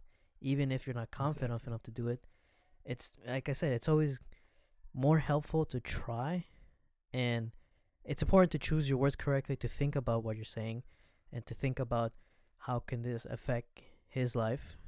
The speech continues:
Speaker 1: or her life or whatever. It's, you know, it, it is hard. It is very scary to think about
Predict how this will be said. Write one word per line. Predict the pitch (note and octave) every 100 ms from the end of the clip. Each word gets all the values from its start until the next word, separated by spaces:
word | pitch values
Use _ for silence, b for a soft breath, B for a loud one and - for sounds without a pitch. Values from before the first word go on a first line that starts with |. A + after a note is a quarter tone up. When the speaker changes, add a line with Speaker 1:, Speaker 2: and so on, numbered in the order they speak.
| b b _ D#3+
Speaker 1:
or | B2+ A#2 A2
her | A#2+ A#2
life | A2+ A#2 - -
or | - A#2 -
whatever. | A#2+ A#2+ A#2 A#2 C3+ - _ _ _ _ _ _ _ -
It's, | A#2+ - - - _ _ _ _ _ _ D4+
you | C#3 A#2+
know, | A#2 A#2+ - -
it, | - C3 -
it | C3+
is | D#3 E3
hard. | - B2+ B2+ A#2+
It | B2
is | C3 C3
very | B2+ B2+ B2+ B2 A#2+ - _ _
scary | - - B2+ B2+ A#2+ A#2 A#2+
to | -
think | - A#2
about | A#2 A2+ A2